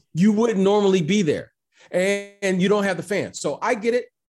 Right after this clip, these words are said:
Speaker 2: It's, it's a, it's a, it's a, it's a thing. I get it. You got, when the fans are there, that's one thing. When you're just sitting there and then all of a sudden, out of nowhere, this guy, this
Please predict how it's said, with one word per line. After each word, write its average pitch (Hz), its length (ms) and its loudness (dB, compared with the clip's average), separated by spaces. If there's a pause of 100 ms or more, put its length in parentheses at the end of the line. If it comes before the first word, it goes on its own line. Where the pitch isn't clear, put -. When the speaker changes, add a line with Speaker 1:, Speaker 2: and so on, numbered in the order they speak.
(220)
Speaker 2:
It's, 170 240 -6
it's 180 180 -8
a, - 180 -6
it's 175 240 -8
a, 180 200 -8
it's 165 160 -6
a, 151 220 -4
it's 151 160 -8
a 135 80 -6
thing. 202 680 -2 (100)
I 147 120 -4
get 156 240 2
it. 190 220 2
You 135 120 -2
got, 139 220 -4 (920)
when 143 180 -4
the 135 80 -2
fans 226 340 0
are 220 80 2
there, 208 240 0
that's 156 260 -6
one 156 200 -4
thing. 113 320 -12 (380)
When 147 180 -4
you're 196 160 -2
just 240 240 -4
sitting 226 280 0
there 190 360 0
and 151 160 -6
then 160 140 -4
all 175 180 -2
of 180 60 -8
a 170 40 -10
sudden, 147 540 -6 (320)
out 165 220 -4
of 143 120 0
nowhere, 156 720 0 (180)
this 214 140 -10
guy, 247 220 -2
this 202 480 -2